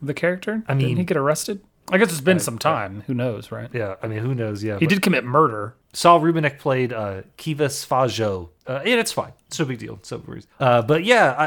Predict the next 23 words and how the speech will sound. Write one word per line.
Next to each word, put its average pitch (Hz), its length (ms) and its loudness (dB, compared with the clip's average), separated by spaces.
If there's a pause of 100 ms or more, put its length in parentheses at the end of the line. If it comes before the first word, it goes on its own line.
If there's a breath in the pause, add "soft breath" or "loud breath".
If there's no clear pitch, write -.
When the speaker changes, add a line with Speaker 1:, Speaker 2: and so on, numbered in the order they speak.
(320)
Speaker 2:
I, 175 60 -2
I, 208 120 -8
there's 220 260 4
some, 277 320 2
I 226 160 6
don't 269 160 0
know 196 120 6
what 185 220 4
the, 123 220 0 (100)
there's, 180 400 0 (240)
there 233 220 6
is - 120 2
some 196 420 4
joke 139 360 4
that 127 140 2
I'm 120 120 2
just 117 220 -6
not 117 240 -4
getting 110 320 -4
about 104 280 -4
how 107 340 0 (160 soft breath)
they 127 120 2
turned, 143 540 2